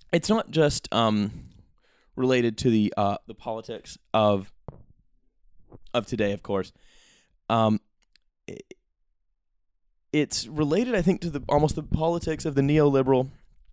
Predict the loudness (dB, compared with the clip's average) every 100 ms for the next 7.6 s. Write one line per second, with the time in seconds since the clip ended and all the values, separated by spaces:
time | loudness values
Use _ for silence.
0 | -20 _ -20 -2 2 4 6 4 4 4
1 | 2 2 -4 -4 _ _ _ _ _ 2
2 | 4 4 2 4 4 4 0 -8 _ _
3 | _ _ _ _ _ -20 -20 -12 -8 -6
4 | -6 -4 -2 -2 -6 -16 -6 -4 -2 -4
5 | -10 -6 -2 0 4 4 4 2 -2 -20
6 | _ -20 -20 -2 2 2 2 2 2 2
7 | 0 2 4 4 2